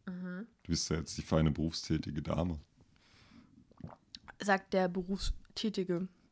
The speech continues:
Speaker 1: Mann an diesem Tisch.
Speaker 2: Ja.
Speaker 1: Nee, das stimmt aber wirklich. Also da, da ist man ja immer relativ busy und relativ müde abends.
Speaker 2: Mhm, dann setzt man sich nochmal hin, guckt einen Dino-Film und dann geht's schon wieder ab ins Bett.
Speaker 1: Ich hab ja die letzten Tage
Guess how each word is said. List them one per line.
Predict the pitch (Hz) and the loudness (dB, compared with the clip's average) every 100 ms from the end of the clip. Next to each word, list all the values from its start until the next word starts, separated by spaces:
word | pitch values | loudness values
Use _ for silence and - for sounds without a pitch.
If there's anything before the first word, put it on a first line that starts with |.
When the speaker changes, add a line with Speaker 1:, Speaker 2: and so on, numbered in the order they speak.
| - | 0
Speaker 1:
Mann | 190 156 165 - - _ - - | 2 2 0 -10 -20 _ -10 -2
an | 170 | -2
diesem | 165 160 | 0 -4
Tisch. | - - - - - | -4 -10 -14 -6 4
Speaker 2:
Ja. | 95 87 - - - _ - _ - - - - - - | 8 6 4 -10 -20 _ -20 _ -18 -16 -16 -16 -6 4
Speaker 1:
Nee, | 190 | 4
das | 180 | 4
stimmt | 202 185 | 2 2
aber | 170 165 | 2 2
wirklich. | 170 175 170 - | -2 -6 -4 -4
Also | 156 151 151 - | -2 -4 -4 -8
da, | 151 147 151 - - - - - - | -8 -8 -8 -14 -18 -18 -18 -20 -8
da | - | -2
ist | - 185 | 2 6
man | 196 | 6
ja | 165 | 8
immer | 175 175 | 6 4
relativ | 175 190 180 170 | 4 4 2 -4
busy | - 190 208 269 | 0 2 4 4
und | 254 | 4
relativ | 220 202 202 254 247 | 4 6 6 4 4
müde | 302 320 208 | 6 8 8
abends. | 85 85 - - - - - | 8 4 0 -6 -10 -4 4
Speaker 2:
Mhm, | 92 80 135 | 4 6 4
dann | 101 78 | 4 4
setzt | 78 - | 4 2
man | 80 | 4
sich | 73 80 | 4 4
nochmal | 76 73 71 | 2 2 2
hin, | 87 120 | 0 0
guckt | 87 - | -2 0
einen | 78 71 | 0 2
Dino-Film | 69 76 - 131 135 139 | 2 0 -2 -2 0 -2
und | 120 | -2
dann | 117 113 | -2 -2
geht's | 107 120 - | -2 -4 -4
schon | - 95 | -2 0
wieder | 107 107 | 0 0
ab | 120 | -4
ins | - | -6
Bett. | - - - - | -6 -8 -14 -4
Speaker 1:
Ich | 208 | 4
hab | 240 | 8
ja | 262 | 8
die | 214 | 6
letzten | 208 214 - 233 | 4 4 2 -2
Tage | 240 226 220 208 202 240 | 2 4 6 6 4 2